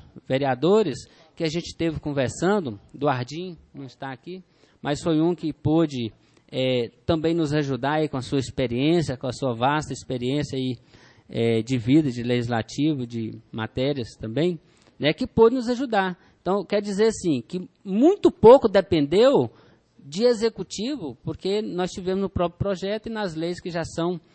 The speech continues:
é, é, estabelecidas. Quero dizer assim ainda, é, nós já temos um, uma regra federal, que é a Lei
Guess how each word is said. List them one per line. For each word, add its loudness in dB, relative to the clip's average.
é, -4
é, -14
estabelecidas. -4
Quero 2
dizer 0
assim -2
ainda, 0
é, -4
nós 0
já 2
temos -2
um, 0
uma -2
regra 0
federal, 2
que 0
é 0
a 0
Lei 0